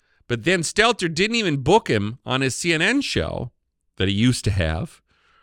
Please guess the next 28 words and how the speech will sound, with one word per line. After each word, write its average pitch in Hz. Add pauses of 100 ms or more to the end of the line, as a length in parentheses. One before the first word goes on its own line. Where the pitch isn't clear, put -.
(280)
Reliable 104
sources. 135 (1200)
Why 311
is 127
that, 87
Brian? 90 (1160)
Jeff 190
Zucker 202
told 208
him 208
you 190
couldn't 190
have 175
him. 196
Uh, 143
you 147
know, 160
what's -
the, 170
what's 156
the 147
story? 113 (880)
On 160
Sunday, 202
Schreckinger 147
reported 113
for 101
Politico. 90